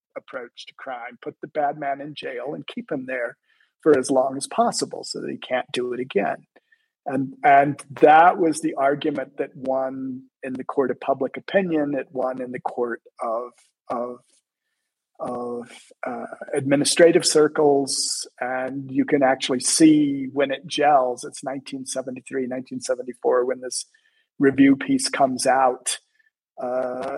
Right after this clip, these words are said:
on the heels of an American Friends Service Committee report, <laughs> which says basically, "Fuck you." <laughs> Um, you shouldn't put anybody <laughs> in jail, and,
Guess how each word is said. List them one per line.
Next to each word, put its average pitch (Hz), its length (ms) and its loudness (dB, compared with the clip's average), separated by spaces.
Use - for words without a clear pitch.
on 160 180 6
the 147 80 6
heels 190 500 6
of 143 80 -6
an 143 100 -4
American 151 540 -2
Friends 156 260 -4
Service 196 500 -4
Committee 139 420 -16
report, 147 600 0
<laughs> - 60 -12
which - 160 0
says 147 640 -4
basically, 143 600 -6
"Fuck 247 240 2
you." 247 640 2
<laughs> - 60 -20
Um, 170 600 4
you 196 100 -12
shouldn't 247 320 -2
put 240 160 -4
anybody 220 500 -2
<laughs> - 40 -20
in 208 100 -6
jail, 156 600 -6
and, 165 240 -10